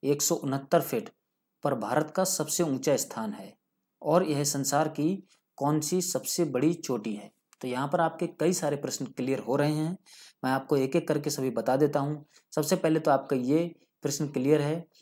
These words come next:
कि कंचनजंगा भारत के राज्य सिक्किम में है, उसकी हाइट in meter आठ हज़ार पाँच सौ छियासी मीटर है और अट्ठाईस हज़ार एक सौ उनहत्तर फीट है। ठीक है, और ये भारत का सबसे ऊंचा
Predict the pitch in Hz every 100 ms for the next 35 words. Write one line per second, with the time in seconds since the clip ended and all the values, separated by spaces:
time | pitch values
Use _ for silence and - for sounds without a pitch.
0 | _ _ - 156 151 143 165 151 147 151
1 | 123 123 131 - 147 127 151 170 - -
2 | - 123 120 117 135 180 - _ _ _
3 | _ - 143 - 190 208 208 - _ _
4 | _ _ _ _ - 151 143 - 160 170
5 | 147 135 131 - - _ _ _ 139 -
6 | 160 175 175 - 175 - - - 117 -
7 | 160 156 151 143 156 175 _ _ - 127
8 | 123 - - 165 151 135 147 127 - -
9 | 196 214 - _ - 131 123 - 170 -
10 | 113 - - 107 _ _ _ _ - 185
11 | 139 - _ _ - 131 160 135 123 147
12 | 196 175 - - - 165 131 -